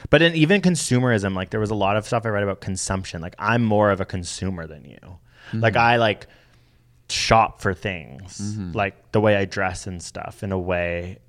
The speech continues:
Speaker 1: that people are like, that would just signal s-, low self-esteem.
Speaker 2: That
Speaker 1: Like, I'm
Speaker 2: you, you want to use clothes, you mean, as, like, a means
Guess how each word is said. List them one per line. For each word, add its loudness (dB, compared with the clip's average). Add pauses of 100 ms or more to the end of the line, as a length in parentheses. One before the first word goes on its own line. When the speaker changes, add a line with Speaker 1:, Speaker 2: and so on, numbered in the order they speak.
(100)
Speaker 1:
that -4
people -10
are -6
like, -10
that -4
would -10
just -8
signal -4
s-, -12
low -2
self-esteem. -12
Speaker 2:
That 4
Speaker 1:
Like, 4
I'm 4 (380)
Speaker 2:
you, -4
you -6
want -4
to -8
use -4
clothes, 0
you 2
mean, 4
as, 0
like, -2
a 0
means -4